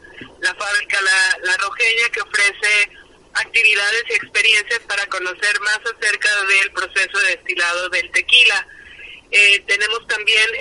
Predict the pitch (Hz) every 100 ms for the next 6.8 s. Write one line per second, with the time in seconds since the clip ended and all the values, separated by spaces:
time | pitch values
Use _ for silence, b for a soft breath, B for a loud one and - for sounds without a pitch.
0 | - 190 185 185 170 196 - 196 - 208
1 | - 202 196 202 - - 262 311 - -
2 | - - 208 220 226 214 185 196 202 220
3 | 190 185 190 180 185 - 208 208 214 214
4 | - 190 208 - - 185 302 349 _ 226
5 | - - - 175 208 190 196 - 226 240
6 | 240 226 254 247 262 294 370 -